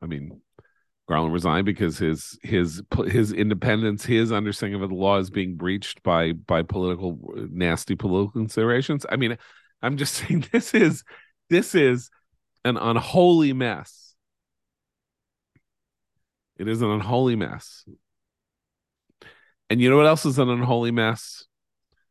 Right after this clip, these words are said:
Uh, covid is an unholy mess. I was looking at the numbers. So according to the New York Times, just today, okay,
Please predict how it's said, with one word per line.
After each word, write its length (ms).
Uh, 400
covid 420
is 160
an 80
unholy 400
mess. 420
I 100
was 160
looking 360
at 120
the 80
numbers. 440
So 140
according 320
to 60
the 100
New 80
York 220
Times, 760
just 280
today, 680
okay, 540